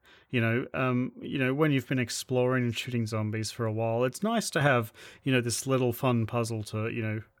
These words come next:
um, break things up. I, I, I enjoyed their inclusion. Um, something that they do a lot that I didn't realize that the game did, I actually had to look this up the first time, maybe it's in the manual, but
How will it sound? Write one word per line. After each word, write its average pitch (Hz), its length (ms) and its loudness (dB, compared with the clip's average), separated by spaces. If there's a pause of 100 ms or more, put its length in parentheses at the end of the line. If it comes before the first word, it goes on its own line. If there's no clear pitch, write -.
um, 120 320 -4
break 123 300 0
things 139 280 -2
up. 117 220 -2
I, 131 240 2
I, 135 220 4
I 139 180 2
enjoyed 120 420 0
their 104 140 -4
inclusion. 107 800 -6
Um, 139 280 2 (320)
something 262 440 2
that 262 160 -2
they 185 140 6
do 160 200 2
a 143 40 4
lot 117 600 0
that - 360 0 (800)
I 147 140 6
didn't 202 280 4
realize 143 520 4
that 160 100 -12
the 143 80 -2
game 131 300 4
did, 143 180 0
I 143 100 4
actually 143 360 4
had 147 120 2
to 127 100 -6
look 117 220 0
this 117 200 -4
up 110 200 -4
the 117 80 -6
first 113 400 -4
time, 120 280 -2
maybe 127 340 2
it's 120 140 -2
in 113 120 0
the 104 80 0
manual, 104 600 -2
but 117 260 0